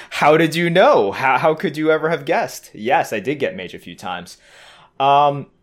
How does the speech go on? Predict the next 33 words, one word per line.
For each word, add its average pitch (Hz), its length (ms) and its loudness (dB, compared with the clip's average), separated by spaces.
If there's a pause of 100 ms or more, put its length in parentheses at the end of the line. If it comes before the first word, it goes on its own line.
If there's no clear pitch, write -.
(200)
here 285 360 -4
is 214 200 0
what 165 140 0
the 139 80 -6
meta 113 400 -2
is, 87 480 -10 (100)
and, 117 380 -2 (340)
uh, - 140 -12
this 131 380 -2
is 131 80 -12
the 123 80 -2
reason 113 320 -4
why 95 160 2
a 92 40 -2
lot 95 160 -4
of 90 80 -14
people 92 240 -14
don't 87 240 -14 (160)
love 90 360 -10
it. - 200 -20 (240)
What 190 220 2
is 226 100 0
important 139 520 -4
right 87 160 -12
now? 85 300 -14 (200)
Uh, 123 380 4 (100)
you 131 300 -12
ha-, - 280 -14 (140)
do 175 240 -6
have 165 280 -4
to - 80 -10
curve 131 360 -4
out, 104 340 -2